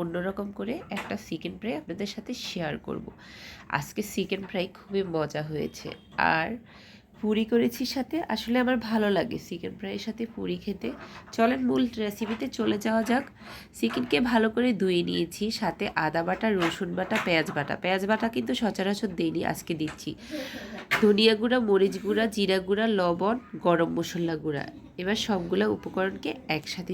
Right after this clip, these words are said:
দিয়ে দিব। তারপর দিয়ে দিলাম সস, তারপর দিয়ে দিব সয়া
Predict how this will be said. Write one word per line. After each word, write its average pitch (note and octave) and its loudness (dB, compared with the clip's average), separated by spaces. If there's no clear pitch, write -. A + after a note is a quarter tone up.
দিয়ে D#3 -4
দিব। D3+ -10
তারপর A3 2
দিয়ে A3+ 2
দিলাম A3+ 4
সস, A3+ 4
তারপর E3+ 4
দিয়ে F#3+ 0
দিব G3 -2
সয়া F3 8